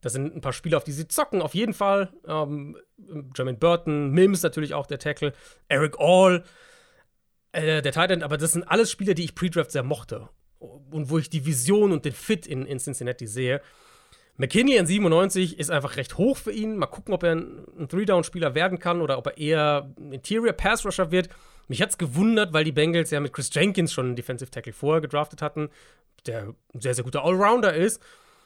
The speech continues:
Dass jetzt auch der riesige Need nicht unbedingt gegeben war. Vielleicht sehen sie in Jackson ja wirklich so diesen, einen, einen wirklich perspektivisch guten Interior-Pass-Rusher. Das wäre eine Erklärung dafür. Aber wir reden eben auch über einen Top hundert Pick.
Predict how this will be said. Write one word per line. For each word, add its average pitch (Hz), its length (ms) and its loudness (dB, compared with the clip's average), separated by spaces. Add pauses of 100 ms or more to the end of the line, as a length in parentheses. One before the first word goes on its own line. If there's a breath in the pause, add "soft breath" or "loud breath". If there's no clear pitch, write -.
(180 soft breath)
Dass 147 220 0
jetzt 156 120 -4
auch 151 120 -6
der 147 160 0
riesige 143 320 -2
Need 180 500 2
nicht 240 140 -4
unbedingt 254 420 0
gegeben 240 360 -6
war. 240 180 0
Vielleicht 165 360 -2
sehen 190 220 2
sie 190 100 -2
in 160 80 -4
Jackson 160 300 -2
ja 143 80 0
wirklich 151 220 -6
so 147 60 -8
diesen, 135 360 -6 (420 soft breath)
einen, 143 220 -8
einen 143 160 -6
wirklich 139 340 -6 (500)
perspektivisch 156 600 -2
guten 165 220 -2
Interior-Pass-Rusher. 202 1040 0 (420 soft breath)
Das 147 200 0
wäre 165 160 4
eine 156 120 4
Erklärung 151 340 2
dafür. 156 200 0
Aber 160 140 4
wir 165 120 4
reden 220 180 4
eben 220 120 4
auch 208 100 2
über 208 140 0
einen 196 80 0
Top 208 220 -4
hundert 170 340 0
Pick. 196 220 -4